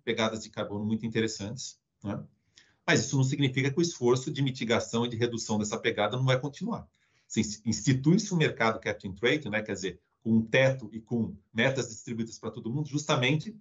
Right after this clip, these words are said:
pra forçar tecnologicamente que as empresas melhorem ou, se não conseguem melhorar, paulatinamente, vai ter que comprar crédito pra abater as suas emissões.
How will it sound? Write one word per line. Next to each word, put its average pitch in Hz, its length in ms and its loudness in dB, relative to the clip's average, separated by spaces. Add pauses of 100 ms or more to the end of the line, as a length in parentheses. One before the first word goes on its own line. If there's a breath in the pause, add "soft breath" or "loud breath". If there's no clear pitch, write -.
(280 soft breath)
pra 127 240 2
forçar 110 600 -2 (520)
tecnologicamente 113 920 0
que - 60 0
as 151 80 2
empresas 107 480 -2
melhorem 135 580 4
ou, 147 360 4 (220)
se - 160 -8
não 107 160 0
conseguem 113 440 2
melhorar, 131 560 4 (520)
paulatinamente, 123 840 2
vai 170 120 -12
ter 131 100 -4
que - 60 -12
comprar 135 260 -2
crédito 113 440 2
pra 123 160 0
abater 120 300 0
as 113 80 -2
suas 117 160 -8
emissões. 123 480 -10